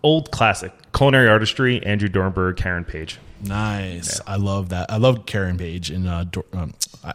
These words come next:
Speaker 2: I don't know why. I, I talk with her, so I always remember her name.
Speaker 1: Ah.
Speaker 2: Uh, but their series of books, uh, Flavor Bible, the Vegetarian Flavor Bible.
Speaker 1: Set the tone for my whole life.
Speaker 2: Yeah, man. It's a great, I, I, I love their books. Um, what is one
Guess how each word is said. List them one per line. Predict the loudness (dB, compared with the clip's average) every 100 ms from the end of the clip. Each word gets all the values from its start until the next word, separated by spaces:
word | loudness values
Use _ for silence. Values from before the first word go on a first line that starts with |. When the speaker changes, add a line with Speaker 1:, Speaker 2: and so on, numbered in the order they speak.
| -2
Speaker 2:
I |
don't | 0 2
know | 0
why. | 0
I, | 0 0
I | 2
talk | 2 0
with | 0 2
her, | 2
so | 2
I | 4
always | 2 2
remember | -2 -2
her | -4
name. | -4 -2 -2
Speaker 1:
Ah. | -4 -8 -20 _
Speaker 2:
Uh, | -10 -8 -6
but | -6 -2
their | -2
series | 0 2 2 2
of |
books, | 4 2 2 -2
uh, | -2 -4
Flavor | 0 0 0
Bible, | 0 0 0 0
the | -2 -2
Vegetarian | -4 -4 -4 -4
Flavor | -4 -4 -2
Bible. | -2 0 -2 -4
Speaker 1:
Set | 0 -2
the | -2
tone | -6 -8
for | -8
my |
whole | -4 -2
life. | 0
Speaker 2:
Yeah, | -2 -4
man. | -8 -6 -2
It's | 2 2
a |
great, | 2 -2 -2
I, | -2 -2 0 -2
I, | -2
I | -4
love | -2 -4
their | -6 -8
books. | -8 -8 -12 -12 -16 -14 -8
Um, | -4 0
what | 2 2
is | 2 0
one | 0 2 4 2